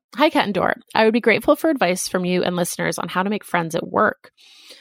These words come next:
I just started a new dream job and I really want to make connections with people in my department and across the organization. In my previous job, it took me over two years to make friends at work.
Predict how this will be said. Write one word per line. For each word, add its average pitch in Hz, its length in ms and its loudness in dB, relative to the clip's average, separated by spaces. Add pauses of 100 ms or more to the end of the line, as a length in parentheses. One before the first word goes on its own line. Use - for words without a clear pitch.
(160)
I 202 80 0
just 220 220 2
started 220 300 2
a - 80 0
new 196 260 4
dream 175 280 0
job 170 360 2
and 165 100 -4
I 165 40 0
really 190 420 4
want 208 140 4
to 190 40 0
make 185 160 -2
connections 170 480 -6
with 165 140 -8
people 180 300 -2
in 170 120 -2
my 165 120 -4
department 220 500 0
and 196 80 -2
across 170 340 -2
the - 120 -4
organization. 160 840 -4
In 180 80 -4
my 175 80 0
previous 226 440 2
job, 175 300 2
it - 80 -4
took - 200 -8
me 190 100 -2
over 185 160 -2
two 247 400 2
years 226 400 4
to - 100 -4
make - 140 -10
friends 156 240 -4
at - 100 -4
work. - 300 0